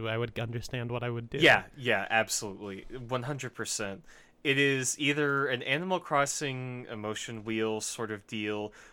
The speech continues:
Speaker 2: or it is a picture of the world's most tired man eating a bulb of garlic.
Speaker 1: <laughs> Could be both.
Speaker 2: It could be both. Yeah, those two aren't mutually exclusive, but I think this one, whereas Apple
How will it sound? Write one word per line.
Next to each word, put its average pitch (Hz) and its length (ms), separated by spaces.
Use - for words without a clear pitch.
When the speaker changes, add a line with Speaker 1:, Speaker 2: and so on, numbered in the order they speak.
Speaker 2:
or 156 420
it 139 160
is 127 240
a 117 100
picture 117 540
of 113 220
the 120 100
world's 113 800
most 127 440
tired 110 560
man 101 400
eating 107 300
a 101 60
bulb 98 380
of 95 160
garlic. 78 560
Speaker 1:
<laughs> - 0
Could - 120
be 392 80
both. 120 320
Speaker 2:
It 226 100
could 320 160
be 330 120
both. 320 420
Yeah, 175 280
those 139 320
two 170 220
aren't 180 200
mutually 165 360
exclusive, 104 720
but 110 320
I 131 120
think - 300
this - 240
one, 151 460
whereas 135 400
Apple 151 680